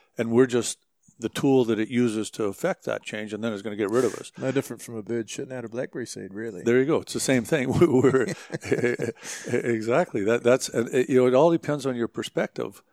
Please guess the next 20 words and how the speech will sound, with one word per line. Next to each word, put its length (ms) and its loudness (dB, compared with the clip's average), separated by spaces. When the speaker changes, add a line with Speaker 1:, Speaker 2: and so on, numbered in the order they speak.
Speaker 1:
on, 140 -2
Speaker 2:
Yeah. 100 -6
Speaker 1:
on 280 -6
what's 180 -4
going 240 -6
on. 280 -8
But, 220 -6
but 180 0
to, 200 0
to 200 -2
immerse 340 -4
yourself, 440 -4
I 140 -2
don't 160 -6
know 120 -4
how 200 -6
you 140 -6
could 220 -20
do 280 0
it 140 -2